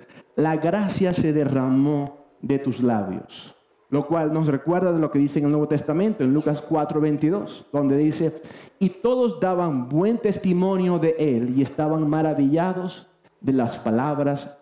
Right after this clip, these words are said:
de gracia que salían de su boca, y decían,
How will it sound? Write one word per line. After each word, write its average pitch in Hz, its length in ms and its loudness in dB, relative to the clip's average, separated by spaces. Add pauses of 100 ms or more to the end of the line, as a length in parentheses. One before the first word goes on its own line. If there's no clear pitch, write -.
de 123 140 2
gracia 214 920 0 (240)
que 135 80 2
salían 151 800 0 (240)
de 131 80 2
su 127 160 0
boca, 135 640 -2 (360)
y 151 140 4
decían, 131 760 0